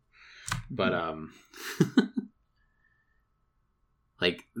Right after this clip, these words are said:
Speaker 1: that and, um, so they're doing a, a whole, like, cosmetic system. So you can, like, wear cute outfits.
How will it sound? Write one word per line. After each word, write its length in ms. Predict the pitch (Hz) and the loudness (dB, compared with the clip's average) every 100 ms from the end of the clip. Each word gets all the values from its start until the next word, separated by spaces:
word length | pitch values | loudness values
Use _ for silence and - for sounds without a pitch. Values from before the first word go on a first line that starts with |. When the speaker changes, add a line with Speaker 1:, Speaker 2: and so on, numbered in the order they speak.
| 110 - - - - | -10 -12 -20 -18 0
Speaker 1:
that 280 | 127 151 190 | 12 12 12
and, 160 | 220 175 | 12 12
um, 520 | 135 123 104 90 - _ _ _ _ - | 12 12 8 2 -4 _ _ _ _ -4
so 280 | - - 147 | 2 12 12
they're 160 | 143 135 | 12 12
doing 360 | 135 143 139 | 12 12 10
a, 140 | 120 101 | 8 8
a 120 | 101 | 6
whole, 200 | 110 127 | 6 8
like, 180 | 113 104 | 8 6
cosmetic 720 | - 113 104 98 87 87 - | 4 4 6 2 2 0 0
system. 840 | - 98 - - 90 85 - - - _ _ _ _ _ _ _ _ _ | 0 0 0 0 0 -2 -6 -10 -14 _ _ _ _ _ _ _ _ _
So 240 | - - | 2 6
you 240 | 104 95 98 | 6 6 4
can, 120 | 101 | 4
like, 240 | 98 92 - | 2 0 -4
wear 300 | 117 104 104 | 2 4 4
cute 340 | 101 - 104 | 2 2 4
outfits. 880 | 98 95 - 107 101 - - - - | 4 2 2 0 -2 -4 -4 -4 -6